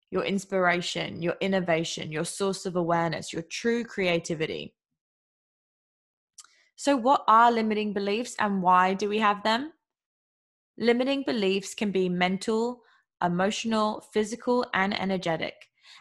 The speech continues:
And that's why it is so important to work on all areas. Neural pathways are formed in the brain and impact all levels of consciousness. Many things affect these beliefs,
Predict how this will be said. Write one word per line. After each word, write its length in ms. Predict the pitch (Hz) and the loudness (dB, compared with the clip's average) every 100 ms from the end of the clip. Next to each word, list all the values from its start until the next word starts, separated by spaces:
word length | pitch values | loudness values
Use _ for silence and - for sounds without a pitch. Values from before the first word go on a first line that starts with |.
| - | -4
And 200 | 202 202 | 0 2
that's 320 | 254 - - | 2 0 -4
why 400 | 196 190 185 180 | 2 4 4 2
it 80 | - | -2
is 200 | 180 175 | -4 -2
so 140 | - 208 | 2 2
important 680 | 202 - 262 302 196 185 180 _ _ | 2 -4 -6 -4 -2 -4 -6 _ _
to 120 | - | -4
work 340 | 202 185 180 196 | 2 4 4 0
on 100 | 185 - | -4 -4
all 220 | 175 170 | -2 2
areas. 720 | 180 196 170 78 - - - _ _ _ _ _ _ _ | 4 4 2 -2 -8 -12 -16 _ _ _ _ _ _ _
Neural 420 | - 220 262 320 330 | -2 2 4 4 2
pathways 720 | - 220 247 - 180 170 170 | 4 4 4 2 2 2 0
are 80 | 190 | -4
formed 420 | 185 - 214 254 | -4 -2 -2 -2
in 100 | 226 | -4
the 60 | 196 | -4
brain 540 | 180 180 165 156 180 180 - - - | 0 0 0 -2 -8 -12 -18 -18 -6
and 100 | 214 - | -4 -4
impact 480 | 233 240 202 - - | -6 -2 -2 -2 -2
all 240 | 226 262 254 | 2 2 4
levels 400 | 214 190 180 175 | 2 2 -2 -4
of 100 | 165 | -6
consciousness. 840 | - 180 165 160 180 190 - - _ _ _ _ _ _ _ _ _ _ _ _ _ _ _ _ _ _ - _ _ _ _ - | -4 -4 -6 -10 -12 -12 -14 -18 _ _ _ _ _ _ _ _ _ _ _ _ _ _ _ _ _ _ -20 _ _ _ _ -6
Many 320 | 240 339 466 | -2 -2 -2
things 300 | 370 339 269 | -2 -2 0
affect 500 | 247 - 214 - - | -2 0 0 -2 -6
these 180 | 185 170 | -6 -4
beliefs, 640 | 170 156 - 180 - - | -4 -4 -6 -10 -14 -16